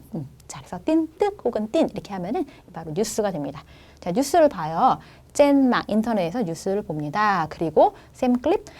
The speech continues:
자, 여러분, 동영상 이런 거 베트남어로 뭐라고 하지? 자, 동영상은 베트남 사람들이 클립이라고 합니다. 자, 이게 영어인데요. 자, 이게 발음이 약간 클립 이렇게 위로 살짝 올라가요. 베트남 사람들 영어 읽을 때 뭔가 이렇게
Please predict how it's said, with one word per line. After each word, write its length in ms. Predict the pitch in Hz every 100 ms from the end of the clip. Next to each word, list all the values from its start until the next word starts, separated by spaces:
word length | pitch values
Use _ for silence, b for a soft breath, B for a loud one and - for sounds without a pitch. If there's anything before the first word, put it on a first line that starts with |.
| B
자, 140 | 233
여러분, 240 | 208 202 214
동영상 800 | - 196 226 415 523 539 262 180
이런 180 | 170 185
거 60 |
베트남어로 520 | 175 160 226 233 -
뭐라고 380 | 156 165 262 240
하지? 380 | 208 - 320 320 -
자, 200 | - 180
동영상은 600 | 220 233 214 214 285 311
베트남 260 | 180 190
사람들이 320 | 170 170 175
클립이라고 560 | 240 330 403 214 156 151
합니다. 260 | 165 170 - - b b b
자, 100 | -
이게 100 | 190
영어인데요. 720 | 180 220 240 226 190 226 - B B B
자, 120 | -
이게 140 | 160 175
발음이 340 | - 180 208
약간 260 | 180 220 202
클립 320 | 311 415 -
이렇게 240 | 196 175 175
위로 240 | 233 370
살짝 340 | 262 214 180
올라가요. 460 | 175 190 190 151 160 B B -
베트남 260 | - 339
사람들 280 | 311 262 226
영어 340 | 160 175 208 196
읽을 500 | 190 185 185 185 175
때 240 | - 320 - B B
뭔가 160 | -
이렇게 80 | 185